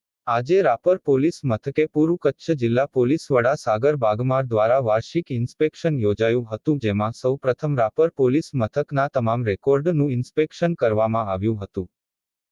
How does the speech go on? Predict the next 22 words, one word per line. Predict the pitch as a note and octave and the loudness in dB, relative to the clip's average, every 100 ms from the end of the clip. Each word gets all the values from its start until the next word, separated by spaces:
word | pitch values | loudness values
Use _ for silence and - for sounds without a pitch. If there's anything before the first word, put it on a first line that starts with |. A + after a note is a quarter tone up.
| _ | _
ઉપરાંત | C3+ C3 D#3+ E3+ F#3+ | -14 -6 0 0 0
રાપર | D#3 A#2+ F3 F#3 | -2 0 0 0
પોલીસ | - C3 D#3 - | 2 2 0 -2
મથકે | C3+ G#2+ C#3+ D#3 D#3+ | -4 -4 -4 -2 0
પોલીસ | C3 B2 E3 - | 2 2 0 0
પરેડ | B2+ C3+ D3 | 2 2 0
તથા | C3 C3 C3 | -2 0 0
લોક | A#2+ C3 | 0 -2
સંવાદનું | - A#2+ A2+ B2 C3+ C#3+ A2 | -6 -2 0 0 0 -2 0
આયોજન | G2 A#2+ D3 F3 | 0 0 0 -2
કરવામાં | C3+ A2+ A2 A2 A2 | 0 0 0 0 -2
આવ્યું | F#2+ F#2+ A2+ | -4 -2 -4
હતું. | G2+ - F#2+ - _ _ _ _ _ _ - | -4 -8 -10 -10 _ _ _ _ _ _ -14
ઉપરાંત | C3 - E3+ F3+ G3 | -12 -2 0 0 -2
ફતેહગઢ | - C3 D#3+ D3+ D#3 D#3+ | -4 0 0 2 0 0
તથા | - C3+ C#3 | 0 0 2
રવ | C#3 C#3+ | 2 2
આઉટપોસ્ટનું | A#2+ G#2+ - C#3+ D3 - E3 D3 | 2 -2 -2 -2 -2 0 -2 0
ઇન્સ્પેક્શન | A#2 - D#3+ D#3+ - F3 | -4 -2 -2 -2 -2 -2
કરવામાં | E3+ A#2 G#2+ A2 A2+ G#2 | 0 2 2 2 0 -2
આવ્યું | F#2+ A2 G#2+ | -2 -2 -4
હતું. | G2 G2 | -6 -10